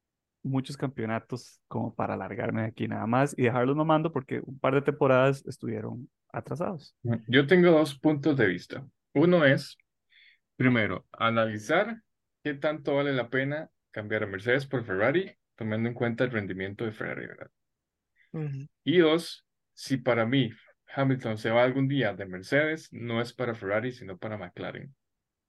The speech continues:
Speaker 1: Si se fuera.
Speaker 2: Si
Speaker 1: Yo
Speaker 2: se
Speaker 1: creo que
Speaker 2: fuera.
Speaker 1: si él se va, digamos que existiera la remota posibilidad de que ese man algún día se
Speaker 2: Ajá.
Speaker 1: vaya a ir,
Speaker 2: Exacto.
Speaker 1: tiene que ser porque lo traten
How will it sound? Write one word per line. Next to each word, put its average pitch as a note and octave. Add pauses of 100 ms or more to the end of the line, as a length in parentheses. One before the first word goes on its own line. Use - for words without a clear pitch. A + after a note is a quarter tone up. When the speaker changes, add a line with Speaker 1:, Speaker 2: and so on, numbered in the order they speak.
(160)
Speaker 1:
Si D3+
se A#2+
fuera. B2 (320)
Speaker 2:
Si C#3+
Speaker 1:
Yo C#3
Speaker 2:
se C#3
Speaker 1:
creo B3
que C4
Speaker 2:
fuera. -
Speaker 1:
si G#3
él F#3+
se A3
va, G3+ (680)
digamos E3
que A3
existiera E3+
la A3+
remota D#3
posibilidad D3
de F#3+
que F3
ese F#3
man F#3
algún F3
día F#3
se D3
Speaker 2:
Ajá. -
Speaker 1:
vaya C#3+
a C#3
ir, E3+ (220)
Speaker 2:
Exacto. A2+
Speaker 1:
tiene D#3+
que F3+
ser E3+
porque A#2+
lo A#2
traten A#2